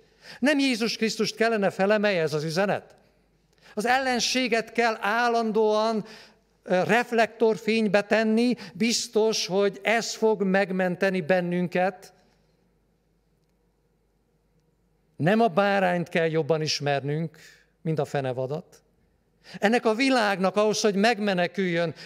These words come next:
nem a bárányhoz kell kötődnie, vagy egy negatív reklámmal, mindig Babilonról és fenevadról beszélünk csak. Nem, nem azt mondom, és köszönöm, ezek a kommentek nem jelennek meg,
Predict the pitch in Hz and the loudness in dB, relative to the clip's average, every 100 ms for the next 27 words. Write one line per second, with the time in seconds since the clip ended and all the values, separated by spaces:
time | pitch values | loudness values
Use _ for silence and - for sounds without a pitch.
0 | 175 220 247 233 160 240 240 226 220 190 | 0 2 2 2 2 2 2 0 0 0
1 | 214 - 214 208 220 220 220 214 185 196 | -2 0 0 2 0 0 2 2 2 0
2 | 190 196 185 - _ _ _ _ - - | 0 -2 -4 -14 _ _ _ _ -20 -2
3 | 214 226 214 233 247 233 233 233 196 214 | 2 2 4 4 4 2 2 0 2 2
4 | 214 202 196 185 180 180 185 175 165 196 | 2 2 2 2 2 2 2 -2 -2 0
5 | 226 208 156 220 208 214 208 208 202 202 | 0 0 2 4 4 2 2 2 2 2
6 | 196 - 208 196 185 185 175 180 190 190 | 0 0 2 2 2 0 0 -2 0 0
7 | 175 202 190 190 - - 185 214 - 247 | 0 0 0 -2 -2 2 2 2 0 -2
8 | 233 - - _ _ _ _ _ _ _ | -2 -6 -20 _ _ _ _ _ _ _
9 | _ _ _ - 220 269 254 208 180 240 | _ _ _ -4 0 2 2 2 2 2
10 | 208 180 - 170 151 143 151 180 180 - | 2 0 0 0 0 0 0 -2 -8 -16
11 | _ _ _ _ _ _ _ - 196 - | _ _ _ _ _ _ _ -4 -2 0
12 | 214 208 196 190 170 165 165 196 196 175 | 0 0 0 0 0 -2 -2 0 0 0
13 | 160 165 175 185 165 160 160 156 151 160 | -2 -2 0 0 2 0 0 -2 0 -2
14 | 160 | -2